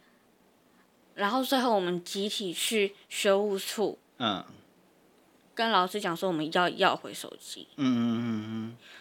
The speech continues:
Speaker 1: 然后那一次我们留到很晚，
Speaker 2: 嗯。
Speaker 1: 原本是四点半放学，
Speaker 2: 对。
Speaker 1: 四，四点零五放学，
Speaker 2: 嗯。
Speaker 1: 我们待到六点多我们才走。
Speaker 2: 那家长呢？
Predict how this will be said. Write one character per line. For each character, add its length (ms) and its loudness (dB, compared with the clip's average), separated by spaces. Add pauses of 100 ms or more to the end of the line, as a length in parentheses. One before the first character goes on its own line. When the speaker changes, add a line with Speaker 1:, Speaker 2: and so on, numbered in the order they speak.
(140)
Speaker 1:
然 140 -2
后 120 4
那 200 2
一 100 2
次 240 2
我 60 4
们 180 2
留 160 4
到 160 6
很 280 -6
晚， 180 -4 (300)
Speaker 2:
嗯。 100 -6
Speaker 1:
原 100 -2
本 140 0
是 160 -2
四 260 -2
点 220 -2
半 240 2
放 260 0
学， 320 -6 (220)
Speaker 2:
对。 180 -4
Speaker 1:
四， 240 -6
四 200 -2
点 120 6
零 160 2
五 120 0
放 240 2
学， 340 -4
Speaker 2:
嗯。 280 -2 (140)
Speaker 1:
我 60 -8
们 340 0
待 220 8
到 220 8
六 200 6
点 240 0
多 160 0
我 80 2
们 160 -6
才 280 -8
走。 240 -10 (580)
Speaker 2:
那 640 2 (1300)
家 200 6
长 300 -2
呢？ 240 -10